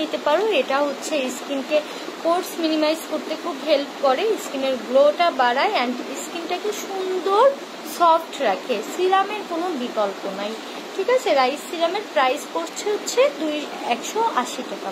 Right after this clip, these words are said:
মাত্র, ঠিক আছে? একশো আশি টাকা। হানি প্যাক হচ্ছে দুইশো পঞ্চাশ টাকা। আপু, এটা আমার ইউজেরটা, দুইশো পঞ্চাশ টাকা। এবার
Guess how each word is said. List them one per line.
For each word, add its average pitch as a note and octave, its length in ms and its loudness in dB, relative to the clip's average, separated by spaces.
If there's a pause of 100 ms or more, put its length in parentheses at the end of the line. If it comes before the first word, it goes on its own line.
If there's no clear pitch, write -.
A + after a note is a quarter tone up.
মাত্র, - 260 -10 (720)
ঠিক F#4+ 200 -2
আছে? C5+ 160 2 (220)
একশো B3+ 240 -4 (120)
আশি B3+ 160 -4 (100)
টাকা। G3+ 160 -2 (120)
হানি D4 260 2 (100)
প্যাক F#4 140 2 (100)
হচ্ছে - 280 -2 (640)
দুইশো D#4+ 400 2 (420)
পঞ্চাশ B3+ 400 2
টাকা। G#3 220 0
আপু, - 120 -4 (100)
এটা F4 180 0
আমার D#4 200 0
ইউজেরটা, A3 560 -4 (380)
দুইশো D4 260 -2 (120)
পঞ্চাশ G3 340 0 (100)
টাকা। F#3 180 -6 (2500)
এবার F4 220 4